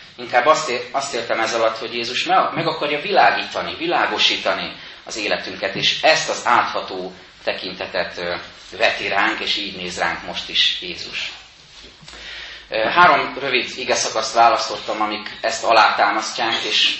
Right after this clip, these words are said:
reménység szerint összeáll a kép a végére, hogy mire is gondolunk, amikor azt mondjuk, hogy Jézus átható tekintettel néz ránk. Az első, ez egy általánosabb, ö,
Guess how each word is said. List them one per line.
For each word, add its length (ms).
reménység 560
szerint 380
összeáll 420
a 80
kép 260
a 100
végére, 420
hogy 220
mire 180
is 180
gondolunk, 520
amikor 320
azt 160
mondjuk, 240
hogy 140
Jézus 320
átható 500
tekintettel 760
néz 260
ránk. 260
Az 100
első, 260
ez 100
egy 100
általánosabb, 840
ö, 160